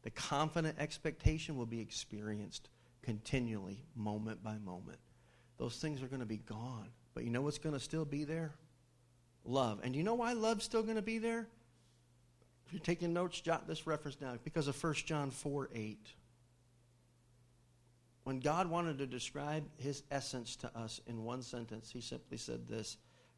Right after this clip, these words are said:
"God is love."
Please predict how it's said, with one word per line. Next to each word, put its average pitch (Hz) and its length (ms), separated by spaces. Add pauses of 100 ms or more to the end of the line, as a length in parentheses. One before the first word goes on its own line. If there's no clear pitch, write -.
(240)
"God 123 460 (1120)
is 104 560 (1500)
love." 95 140